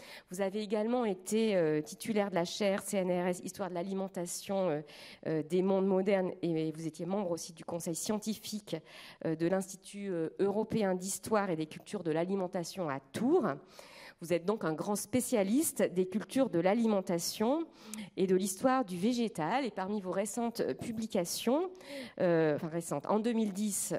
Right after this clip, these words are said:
euh, Gourmandise, histoire d'un, d'un péché, euh, capital, alors j'en cite que quelques-unes,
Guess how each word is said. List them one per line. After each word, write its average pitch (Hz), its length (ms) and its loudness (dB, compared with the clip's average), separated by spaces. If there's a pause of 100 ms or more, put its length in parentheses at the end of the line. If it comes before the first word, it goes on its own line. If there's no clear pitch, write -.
euh, 147 520 2
Gourmandise, 190 800 2 (120)
histoire 175 340 -4
d'un, 156 220 0 (360)
d'un 165 120 2
péché, 175 500 0
euh, 147 140 4
capital, 226 600 2
alors 165 140 4
j'en 165 140 -4
cite - 240 -12
que 175 160 -2
quelques-unes, 180 720 0